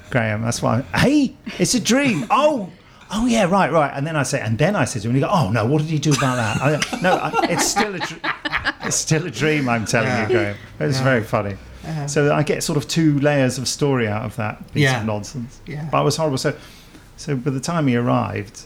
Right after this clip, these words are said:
Speaker 1: I was a <laughs> nervous wreck, you know.
Speaker 2: Yeah.
Speaker 1: And then he just said,
Speaker 2: It was a great
Speaker 1: "Hello,
Speaker 2: fun
Speaker 1: I'm
Speaker 2: time, though,
Speaker 1: Derek,"
Speaker 2: wasn't
Speaker 1: and
Speaker 2: it?
Speaker 1: shook my hand, and everything was
Speaker 2: He was
Speaker 1: lovely.
Speaker 2: so charming.
Speaker 1: He was
Speaker 2: And, and, and he
Speaker 1: fantastic.
Speaker 2: was great in it as well. And, and, and
Speaker 1: Yeah.
Speaker 2: we,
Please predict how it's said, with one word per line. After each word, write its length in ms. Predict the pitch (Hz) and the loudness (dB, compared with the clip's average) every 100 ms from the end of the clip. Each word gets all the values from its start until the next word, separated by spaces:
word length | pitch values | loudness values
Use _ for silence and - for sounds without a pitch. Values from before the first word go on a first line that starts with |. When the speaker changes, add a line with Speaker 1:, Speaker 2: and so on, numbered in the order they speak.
| - | -2
Speaker 1:
I 80 | |
was 160 | 131 110 | 0 0
a 40 | |
<laughs> 120 | 113 123 | 2 2
nervous 380 | 98 104 131 147 | 2 0 -4 -4
wreck, 400 | 151 113 - - | -6 -6 -12 -10
you 40 | 151 | -4
know. 60 | |
Speaker 2:
Yeah. 160 | 147 143 | -2 0
Speaker 1:
And 80 | 131 | 2
then 120 | 131 | 2
he 80 | 135 | 2
just 220 | 131 - | -2 -2
said, 140 | 131 | -2
Speaker 2:
It 40 | 185 | -2
was 100 | 208 | -2
a 40 | |
great 280 | - 196 240 | -4 -4 0
Speaker 1:
"Hello, 200 | 175 107 | 2 4
Speaker 2:
fun 80 | 117 | 4
Speaker 1:
I'm 100 | 120 | 2
Speaker 2:
time, 60 | 120 | 2
though, 60 | |
Speaker 1:
Derek," 260 | 117 92 92 | 2 2 -2
Speaker 2:
wasn't 120 | - | -2
Speaker 1:
and 80 | 120 | -2
Speaker 2:
it? 40 | |
Speaker 1:
shook 160 | 110 131 | 0 0
my 140 | 127 | 0
hand, 280 | 131 143 117 | 0 -2 -2
and 120 | 110 | -4
everything 260 | 117 113 113 | -4 -4 -2
was 80 | 247 | 0
Speaker 2:
He 80 | 240 | 2
was 300 | 185 - 214 | 2 0 0
Speaker 1:
lovely. 140 | 160 | -2
Speaker 2:
so 20 | |
charming. 480 | - 127 113 95 87 | -2 -4 -4 -6 -6
Speaker 1:
He 80 | 117 | -4
was 100 | 123 | 0
Speaker 2:
And, 140 | 151 | 0
and, 60 | 151 | 0
and 80 | 98 | -4
he 40 | |
Speaker 1:
fantastic. 460 | - 156 147 156 185 | -4 -4 -2 -2 -2
Speaker 2:
was 120 | 185 | -4
great 340 | - 190 - | -4 -4 -4
in 40 | 120 | -6
it 80 | 104 | -6
as 100 | - | -6
well. 180 | 143 120 | -6 -4
And, 140 | 127 | -6
and, 140 | 147 151 | -6 -6
and 80 | 147 | -2
Speaker 1:
Yeah. 60 | |
Speaker 2:
we, 180 | 160 156 | -2 -2